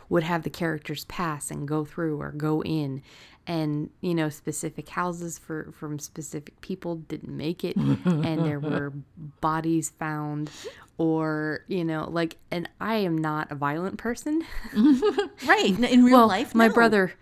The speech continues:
Speaker 1: yeah, my, my, my middle, my little brother, not my baby brother. Joe is perfect. But, uh, my
Speaker 2: <laughs>
Speaker 1: middle brother,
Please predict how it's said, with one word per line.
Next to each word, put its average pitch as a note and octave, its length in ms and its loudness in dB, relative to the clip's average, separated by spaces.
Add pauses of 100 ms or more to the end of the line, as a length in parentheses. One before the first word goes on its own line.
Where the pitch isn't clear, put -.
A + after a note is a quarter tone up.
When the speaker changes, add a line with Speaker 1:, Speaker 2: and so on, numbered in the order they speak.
(220)
Speaker 1:
yeah, F3+ 360 2
my, F#3 200 2
my, F3 420 -6 (240)
my E3+ 240 -4
middle, E3+ 420 -2 (140)
my F3 160 -4
little F3+ 280 -2
brother, D#3 300 -6
not D#3 180 -6
my E3+ 120 -6
baby D#3+ 260 -2
brother. D#3 420 -12 (200)
Joe D#3+ 240 -4
is D#3+ 140 -8
perfect. - 580 -16
But, E3 160 -4 (160)
uh, - 100 -2
my D3 180 -6
Speaker 2:
<laughs> D#3 120 -6
Speaker 1:
middle D#3+ 160 -6
brother, D3 500 -8